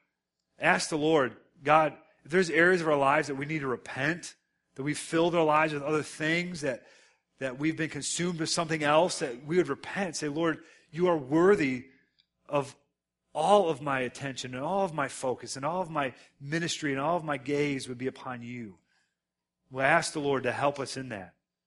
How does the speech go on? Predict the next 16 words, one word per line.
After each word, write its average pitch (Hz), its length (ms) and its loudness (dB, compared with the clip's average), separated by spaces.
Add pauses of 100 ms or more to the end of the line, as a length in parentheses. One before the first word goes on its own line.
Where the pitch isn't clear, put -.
(1400)
And 131 80 -12
we'll 139 120 2
also 151 280 4
ask 143 220 4
the 139 80 -4
Lord 131 340 -2
to 127 120 -10
forgive 131 360 -4
us 160 220 -6
where 139 140 -2
we've 123 360 -8 (220)
taken 143 260 -6
our 135 80 -4
attention 131 380 -8
off 131 240 -4
him, 156 280 -8